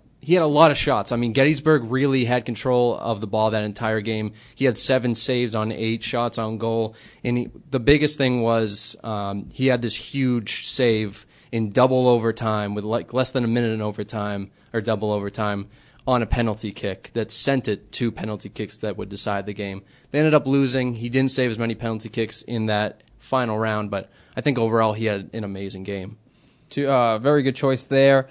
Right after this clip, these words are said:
Speaker 2: For me, I'm giving my game ball to Jack Allred, two hundred fifteen yards for the Susquehannock Warriors, and a big win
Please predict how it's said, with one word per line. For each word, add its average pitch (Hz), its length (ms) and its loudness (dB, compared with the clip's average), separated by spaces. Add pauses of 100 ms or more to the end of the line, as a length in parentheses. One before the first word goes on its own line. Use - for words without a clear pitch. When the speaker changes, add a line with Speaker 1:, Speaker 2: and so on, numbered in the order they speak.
(180)
Speaker 2:
For 170 140 4
me, 202 120 8
I'm 180 120 6
giving 175 240 6
my 165 160 6
game 151 220 2
ball 151 200 6
to 143 140 -2
Jack 147 300 4
Allred, 147 480 6
two 160 120 0
hundred 139 300 0
fifteen 135 380 -4
yards 131 400 2
for 151 320 2
the 123 80 -6
Susquehannock 131 600 -4
Warriors, 135 400 0
and 131 80 -2
a 117 40 -4
big 160 240 4
win 147 400 2